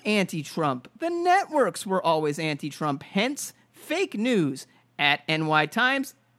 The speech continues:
parentheses, apologized, and at wapo were anti-Trump. Collusion? Ellipsis. But the people were pro-Trump. Virtually no president has accomplished what we have accomplished in the first nine months,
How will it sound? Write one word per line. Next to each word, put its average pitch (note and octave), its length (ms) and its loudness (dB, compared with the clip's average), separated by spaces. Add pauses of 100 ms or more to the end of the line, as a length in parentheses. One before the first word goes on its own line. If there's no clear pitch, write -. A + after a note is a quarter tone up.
(120)
parentheses, D#3 640 -2
apologized, F#3 840 0 (220)
and G#3 260 0 (140)
at A3+ 240 2
wapo A3 600 2 (200)
were C4 220 -2
anti-Trump. C4+ 840 -4 (260)
Collusion? D#4 760 -2 (360)
Ellipsis. - 680 -8 (760)
But E4 200 2
the F#4 80 -2
people E4 800 2
were F#4 140 -4
pro-Trump. F#4+ 840 0 (260)
Virtually C#4 800 -2
no F4+ 260 0
president D4+ 680 2
has C4 120 -2
accomplished C4+ 560 -4
what D#4+ 160 -8
we G#3 140 -2
have A#3 100 -2
accomplished D#4 580 -4
in A#3 60 -8
the A3+ 60 -6
first B3+ 280 -4
nine C#4+ 200 -2
months, F4 320 -4